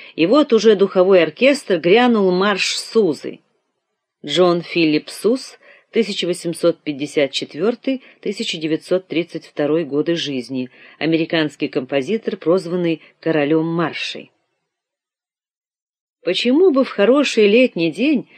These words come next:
заштатному городку не пустить пыль в глаза по случаю предстоящих выборов? Люди стали опять приподниматься на цыпочках и вытягивать шеи в ту сторону, откуда доносилась музыка.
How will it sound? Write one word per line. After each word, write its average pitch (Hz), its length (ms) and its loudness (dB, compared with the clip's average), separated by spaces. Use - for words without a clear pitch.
заштатному 220 720 0
городку 185 600 0
не 214 100 -2
пустить 240 540 2
пыль 269 200 2
в 208 60 -4
глаза 254 440 4
по 175 140 0
случаю 220 480 0
предстоящих 190 840 0
выборов? 190 460 2
Люди 180 280 0
стали 165 320 0
опять 196 360 0
приподниматься 208 720 -4
на 190 140 -2
цыпочках 190 580 -4
и 156 100 0
вытягивать 160 520 2
шеи 196 340 2
в - 80 -10
ту 147 160 -6
сторону, 226 580 2
откуда 185 480 0
доносилась 156 640 -4
музыка. 127 580 -8